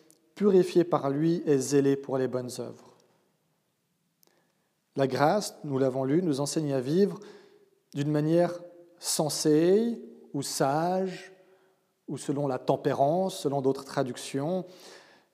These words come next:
Ici, c'est la relation à moi-même dont il est question. Est-ce que je fais dans l'excès ou est-ce que je fais preuve de cette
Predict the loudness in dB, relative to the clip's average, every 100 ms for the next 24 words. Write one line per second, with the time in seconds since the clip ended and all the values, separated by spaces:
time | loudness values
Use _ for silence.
0 | 0 0 2 2 2 2 2 4 4 2
1 | -2 -2 0 0 2 -2 -4 -8 -10 -6
2 | -6 -4 -6 -8 -14 -18 -20 _ _ _
3 | _ _ _ _ _ _ _ _ _ _
4 | _ _ _ _ _ _ _ _ _ _
5 | _ _ _ -6 -4 -2 0 0 -2 -2
6 | 0 2 2 0 0 2 2 0 -2 -2
7 | -4 -6 -6 -6 -8 -8 -6 -4 -2 -4
8 | -8 -8 -6 -6 -8 -10 -12 -20